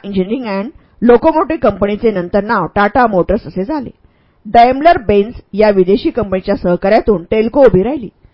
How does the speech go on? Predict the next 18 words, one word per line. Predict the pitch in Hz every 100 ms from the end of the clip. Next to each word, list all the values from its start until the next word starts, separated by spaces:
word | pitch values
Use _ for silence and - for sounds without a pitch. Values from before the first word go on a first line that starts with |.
| _ _ _ -
इसवी | - 339 392
सन | 370
एकोणीसशे | 262 202 208 302
बावन्न, | 247 185 185 233 190 - _ _ -
पंडित | 233 269 415 262
नेहरू | 220 214
भारताचे | 214 170 175 185 220
पहिले | 220 170 214
पंतप्रधान | 214 170 175 208 208 143 _ _ -
यांच्या | 214 226 302 330
विनंतीवरून | 247 208 202 233 247
टाटा | 180 190 254
उद्योग | 269 196 208
समूहाचे | - 170 165 180 202
सौंदर्य | 190 185 247
प्रसाधन | 294 - 339 226 214
निर्मिती | 175 170 196
क्षेत्रात | - 269 247 160